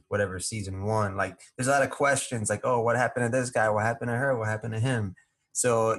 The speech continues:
you know, you get some good flashback sequences in, in Return of the Joker.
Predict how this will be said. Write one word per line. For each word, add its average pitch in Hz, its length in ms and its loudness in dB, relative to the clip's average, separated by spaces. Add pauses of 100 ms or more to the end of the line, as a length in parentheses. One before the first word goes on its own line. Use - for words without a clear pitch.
you 123 100 -4
know, 117 60 2
you 113 140 0
get 135 100 2
some 123 140 0
good 113 140 -4
flashback 107 600 -2
sequences 98 720 -4
in, 92 280 -8
in 95 100 -6
Return 104 240 -6
of 104 80 0
the 98 80 -4
Joker. 95 520 -2